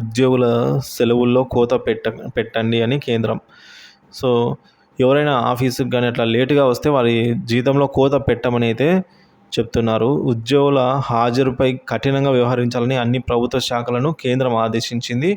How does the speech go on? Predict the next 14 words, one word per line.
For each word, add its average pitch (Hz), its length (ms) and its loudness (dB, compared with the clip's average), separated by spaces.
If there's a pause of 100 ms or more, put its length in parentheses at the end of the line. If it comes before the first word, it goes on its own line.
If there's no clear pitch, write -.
(680)
తరచూ 147 360 0 (160)
ఆఫీసుకు 127 420 -6 (100)
లేటుగా 127 400 0
రావడం, 117 340 0 (760)
సమయం 131 340 0 (220)
ముగియకముందే 120 640 0
ఇంటికి 120 340 -2
వెళ్ళిపోవడాన్ని 117 640 2 (140)
ఉపేక్షించరాదు 127 880 0
అని 135 180 0
పేర్కొంది. 117 460 0 (160)
చాలామంది 139 540 2
బయోమెట్రిక్ 127 540 2 (100)
హాజరు 117 300 2